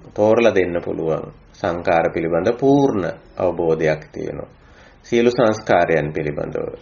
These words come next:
කුසල සංකාර, අකුසල සංකාර හැම දෙයක්ම පිළිබඳව සරුවාකාරයෙන් දන්නවා. විකාර කිව්වම අර ස්වභාවිකත්වය වෙනස් වෙන විදිහටනේ විකාර කියන්නේ.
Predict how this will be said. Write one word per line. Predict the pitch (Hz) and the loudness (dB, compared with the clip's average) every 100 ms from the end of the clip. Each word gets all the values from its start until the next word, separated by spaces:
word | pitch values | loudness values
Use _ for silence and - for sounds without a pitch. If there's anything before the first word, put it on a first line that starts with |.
| - - | -20 -20
කුසල | - 101 107 90 | -8 -4 0 0
සංකාර, | 80 80 80 78 71 104 | 2 -2 0 0 0 0
අකුසල | 104 95 104 87 | -4 -8 -4 -6
සංකාර | - 78 78 78 71 - - - - - - | -4 -8 -8 -6 -6 -6 -10 -16 -20 -20 -6
හැම | 107 | 2
දෙයක්ම | 120 123 117 110 - 123 131 120 | 6 8 6 4 -2 -2 0 -2
පිළිබඳව | 110 101 95 90 87 92 135 139 | -2 0 2 2 0 0 0 -2
සරුවාකාරයෙන් | - 95 98 110 123 123 104 98 95 131 | 0 2 4 4 4 4 2 4 0 0
දන්නවා. | 104 76 - - - - _ - - - - | -2 -2 -8 -16 -20 -20 _ -20 -20 -20 -12
විකාර | - 101 131 131 131 | -2 0 2 2 2
කිව්වම | 120 120 98 95 98 151 139 104 - - - - | 0 0 4 4 2 -2 -2 -4 -8 -14 -20 -10
අර | 98 85 | -2 0
ස්වභාවිකත්වය | 76 - 104 117 135 131 123 120 113 - - 104 85 - - - - - - | 0 2 2 2 2 2 2 2 0 -4 -2 0 2 -2 -6 -12 -20 -18 -10
වෙනස් | 85 95 120 - | 0 2 2 0
වෙන | - 98 90 | -2 -2 0
විදිහටනේ | 85 85 92 90 - 98 92 | -4 -4 -4 -6 -2 0 0
විකාර | 160 - 104 107 | -2 0 2 0
කියන්නේ. | 110 107 104 | -4 -6 -6